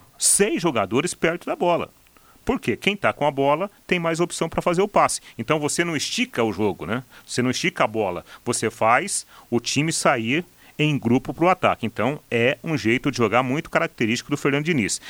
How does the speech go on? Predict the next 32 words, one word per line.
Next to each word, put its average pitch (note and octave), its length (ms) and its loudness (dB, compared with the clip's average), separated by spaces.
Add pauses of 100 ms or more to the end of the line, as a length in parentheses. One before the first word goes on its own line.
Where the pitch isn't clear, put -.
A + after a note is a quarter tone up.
(160)
Em B3 160 2
relação C3 460 0
ao G2+ 120 0
Rony, G#2 520 2 (300)
por F3 100 -2
que C4+ 100 0
que - 120 -2
o - 40 4
Rony B2 280 0
tá, F2+ 440 0 (240)
tá A#2+ 140 4
bem A#2+ 240 0
hoje, G#2 220 0
vive B2 200 0
um B2+ 80 2
grande A2+ 220 2
momento G#2+ 320 0
no A2 80 -2
Palmeiras? F#2+ 540 -2 (240)
O D3+ 80 2
Rony, D#3 260 0
ele G3 220 -2 (280)
volta B2+ 640 0 (580)
e D#3+ 80 0
quando G#3 280 0
o G3+ 40 -4
Palmeiras B2+ 440 0
rouba A#2+ 280 2
a F2 60 -2
bola, C3 380 2
é E3 100 -4
velocidade. F#3 840 -2